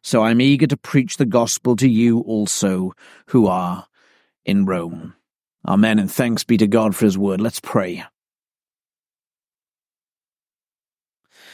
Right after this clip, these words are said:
Lord, we come now to your word, seeking life from you, seeking our Savior, seeking your goodness and your grace.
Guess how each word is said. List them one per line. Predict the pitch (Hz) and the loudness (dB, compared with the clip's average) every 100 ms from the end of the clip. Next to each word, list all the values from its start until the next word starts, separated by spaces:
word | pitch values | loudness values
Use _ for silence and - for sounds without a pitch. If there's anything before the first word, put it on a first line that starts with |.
| - - _ _ _ _ _ _ _ _ | -20 -20 _ _ _ _ _ _ _ _
Lord, | 127 131 | 0 2
we | 120 | 2
come | 151 143 | 2 2
now | 143 131 | 2 2
to | 120 | 2
your | 123 117 | 2 4
word, | 120 135 139 135 117 - - - - | 4 6 6 4 0 -12 -14 -20 -20
seeking | - - 127 139 131 | -10 -2 0 0 2
life | 131 139 143 - - - | 2 2 0 -2 -12 -12
from | - 135 | -2 0
you, | 131 143 139 | 4 4 4
seeking | 139 - 131 135 131 | 2 -2 -2 0 -2
our | 117 | -4
Savior, | - - 156 143 131 139 | -6 -2 2 4 4 2
seeking | 123 - 127 135 135 | 0 -4 0 2 4
your | 123 113 | 2 4
goodness | 147 139 147 139 127 | 2 4 2 2 2
and | 127 | 2
your | 120 117 | 2 2
grace. | 92 127 135 139 - - | 0 2 4 2 -2 -6